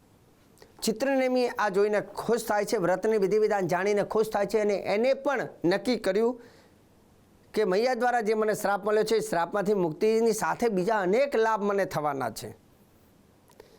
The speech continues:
તે એટલે ચિત્રનેમી એ વ્રત કરે છે અને વ્રતના પ્રભાવથી એ ચિત્રનેમીને શ્રાપમાંથી તો મુક્તિ મળી, પણ તમામ પ્રકારના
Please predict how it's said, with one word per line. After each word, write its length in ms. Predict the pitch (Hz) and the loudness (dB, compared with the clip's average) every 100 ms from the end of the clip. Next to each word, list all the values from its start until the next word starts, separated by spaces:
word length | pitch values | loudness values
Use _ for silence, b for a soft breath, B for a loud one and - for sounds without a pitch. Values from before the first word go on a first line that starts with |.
| B _ | B _
તે 120 | 185 196 | -2 0
એટલે 200 | 214 233 | 0 -2
ચિત્રનેમી 640 | 226 180 214 214 202 208 | -2 -2 0 2 2 0
એ 200 | 220 202 | 0 0
વ્રત 340 | 151 156 165 | 0 0 0
કરે 280 | - 131 117 | -4 -4 -4
છે 200 | 117 - | -6 -10
અને 400 | 123 - - 151 | -14 -18 -6 -2
વ્રતના 420 | 127 156 175 233 | 0 0 0 -2
પ્રભાવથી 720 | 233 190 151 190 240 185 131 107 - _ _ _ _ _ _ _ _ _ - | -2 -2 0 0 0 -2 -4 -6 -16 _ _ _ _ _ _ _ _ _ -4
એ 80 | 196 | -4
ચિત્રનેમીને 920 | 185 190 220 214 208 208 196 156 180 - - - _ _ _ _ - - | -2 -2 0 2 2 2 0 0 -4 -10 -20 -20 _ _ _ _ -12 -2
શ્રાપમાંથી 480 | 170 175 247 240 | -2 0 -2 0
તો 100 | 254 | 0
મુક્તિ 320 | 240 226 - 240 | 0 0 2 2
મળી, 280 | 226 208 | 2 0
પણ 200 | 165 190 | 0 -2
તમામ 360 | 165 175 208 247 | -2 -2 -2 -2
પ્રકારના 380 | 247 226 233 | -2 0 -2